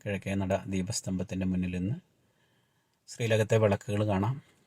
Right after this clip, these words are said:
ഇന്ന് ഉദയാസ്തമയ പൂജ ഉണ്ടായിരുന്ന ദിവസമായിരുന്നു. ഒരു മണി ഒന്നേകാല്, ഒന്ന് പത്തോട് കൂടിയിട്ടാണ് നട തുറന്നത്. ഇവിടെ നിന്ന്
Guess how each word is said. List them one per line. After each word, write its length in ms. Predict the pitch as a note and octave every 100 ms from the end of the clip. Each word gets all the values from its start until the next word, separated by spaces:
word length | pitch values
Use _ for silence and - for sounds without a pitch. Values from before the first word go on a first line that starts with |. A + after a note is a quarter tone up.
| _ - _ - - - - _ -
ഇന്ന് 180 | B2 A#2
ഉദയാസ്തമയ 460 | A2 B2 A#2+ C3 C3
പൂജ 240 | B2+ B2 B2
ഉണ്ടായിരുന്ന 360 | A#2+ A#2+ A#2+ G#2
ദിവസമായിരുന്നു. 560 | G2+ - G#2 F2+ G#2+ F3+ _ _ _ _ _ _ _ _ _ _ _ _ _ _ _ _ _ _
ഒരു 200 | C#3 B2+
മണി 160 | B2+ B2+ B2+
ഒന്നേകാല്, 580 | B2 B2 B2 B2 A#2 A#2+ A#2
ഒന്ന് 140 | B2 A#2+
പത്തോട് 320 | - A#2 A2+
കൂടിയിട്ടാണ് 520 | A2+ G#2+ G#2 G#2 G#2
നട 140 | G2 F2+
തുറന്നത്. 460 | F#2 F2+ F2+ F#2 B2+ F3 _ _ _ _ _ _ _ _ _ _ _ _ _ _ -
ഇവിടെ 160 | G#2+
നിന്ന് 120 | A2